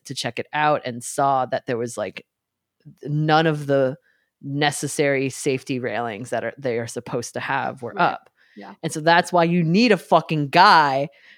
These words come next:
Speaker 1: whose job it is to be like,
Speaker 2: Mm-hmm.
Speaker 1: "Do you have the safety railings up?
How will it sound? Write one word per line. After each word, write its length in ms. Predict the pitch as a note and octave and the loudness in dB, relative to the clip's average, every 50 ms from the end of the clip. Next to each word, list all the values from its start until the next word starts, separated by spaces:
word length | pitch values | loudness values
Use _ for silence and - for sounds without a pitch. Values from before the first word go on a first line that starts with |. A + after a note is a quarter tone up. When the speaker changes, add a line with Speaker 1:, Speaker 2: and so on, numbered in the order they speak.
| _ _ | _ _
Speaker 1:
whose 240 | - E3+ E3 D3 | 0 0 0 0
job 380 | C#3 - E3+ E3 E3+ F3+ F#3+ F3 | 0 2 4 6 8 8 6 6
it 80 | E3 D#3+ | 6 4
is 200 | D3+ D3+ C#3+ - | 4 2 2 0
to 80 | - C#3+ | -4 -2
be 160 | D3+ D3+ D3 | -2 0 2
like, 400 | C#3+ C#3 C3+ C3 C3 - - _ - | 2 2 2 2 0 -4 -12 _ -20
Speaker 2:
Mm-hmm. 80 | G3+ G3 _ _ | -20 -20 _ _
Speaker 1:
"Do 120 | - D3 C#3+ | -4 -2 0
you 220 | C#3+ D3+ D3 D3 | 2 2 2 2
have 300 | D#3 D#3 C#3+ C3+ C3+ B2+ | 4 2 2 2 0 -4
the 60 | C3+ | -8
safety 440 | - - - D#3 D3+ C#3+ - D3 C3+ | -6 0 0 2 2 0 -2 -4 -2
railings 420 | B2+ C3 B2 A2 A#2+ B2 B2 A#2+ - | -2 0 0 -2 -2 -6 -8 -10 -6
up? 380 | - A#2+ A#2 G2 F2 _ _ | -4 -2 -2 -2 -4 _ _